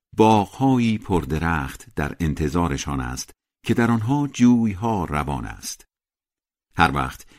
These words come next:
میوه‌ای از آن باغ‌ها روزیشان شود، می‌گویند: "این همان کار خوبی است که در دنیا روزیمان شده بود و الان به این صورت درآمده است." انواع روزی‌های ممتاز برایشان می‌آورند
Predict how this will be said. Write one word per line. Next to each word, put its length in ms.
میوه‌ای 460
از 160
آن 180
باغ‌ها 760
روزیشان 640
شود، 600
می‌گویند: 800
"این 180
همان 320
کار 300
خوبی 360
است 200
که 100
در 160
دنیا 540
روزیمان 560
شده 280
بود 300
و 140
الان 400
به 80
این 180
صورت 500
درآمده 460
است." 380
انواع 440
روزی‌های 560
ممتاز 720
برایشان 580
می‌آورند 760